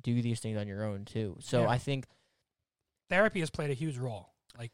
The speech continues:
Speaker 2: for sure. Like, I'll, like, I love reading all these books, but, like, I would say, you know, everybody should be in therapy.
Speaker 1: Well, even harder than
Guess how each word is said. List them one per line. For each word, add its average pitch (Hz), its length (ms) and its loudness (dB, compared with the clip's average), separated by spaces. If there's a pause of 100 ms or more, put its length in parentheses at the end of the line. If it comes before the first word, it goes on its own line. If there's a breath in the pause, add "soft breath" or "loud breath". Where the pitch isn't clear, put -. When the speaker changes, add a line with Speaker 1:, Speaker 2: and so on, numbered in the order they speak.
Speaker 2:
for 131 120 -14
sure. 107 360 -10
Like, 135 200 -4
I'll, 151 260 -6
like, 151 180 -2
I 165 100 4
love 170 360 4
reading 175 220 0
all 170 120 0
these 160 140 -2
books, 143 380 -2
but, 131 220 -6 (460 soft breath)
like, 127 260 -4
I 143 160 -2
would 156 140 0
say, 139 500 0 (640)
you 160 120 -8
know, 127 180 -4
everybody 156 480 2
should 127 180 -4
be 120 100 -6
in 110 80 -8
therapy. 95 440 -14 (240)
Speaker 1:
Well, 170 280 0 (640)
even 196 240 6
harder 147 520 6
than 120 420 0